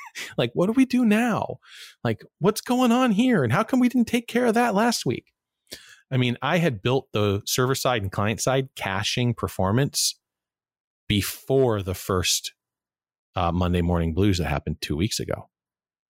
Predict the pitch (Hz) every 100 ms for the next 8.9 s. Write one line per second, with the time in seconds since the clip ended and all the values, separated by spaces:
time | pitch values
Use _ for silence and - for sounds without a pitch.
0 | _ _ - 107 110 101 104 104 107 104
1 | 92 110 113 98 104 113 107 98 92 -
2 | _ _ - 101 98 92 85 - 87 -
3 | - 98 90 95 - 82 - - 110 123
4 | 87 80 - 113 139 110 92 - 98 -
5 | 85 - 104 120 87 69 - - 87 92
6 | 82 73 67 69 78 85 - - 73 57
7 | - - 104 - - _ _ _ _ _
8 | _ _ _ _ _ - 110 110 92